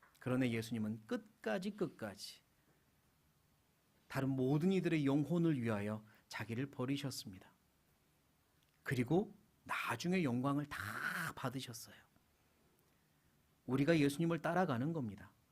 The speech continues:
상대방이 그러지 않을지라도 나는 예수님처럼 그렇게 하는 거예요.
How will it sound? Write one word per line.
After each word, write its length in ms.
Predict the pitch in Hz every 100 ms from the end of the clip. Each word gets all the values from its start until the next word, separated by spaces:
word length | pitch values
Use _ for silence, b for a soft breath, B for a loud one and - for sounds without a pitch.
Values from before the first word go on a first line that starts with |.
| b b
상대방이 640 | - 226 226 233 220 214
그러지 360 | 208 160 165 160
않을지라도 600 | 107 131 151 175 151 151
나는 340 | 107 117 143
예수님처럼 760 | 123 147 180 180 180 165 160 160
그렇게 360 | - 113 - 127
하는 380 | - 175 180
거예요. 240 | 147 101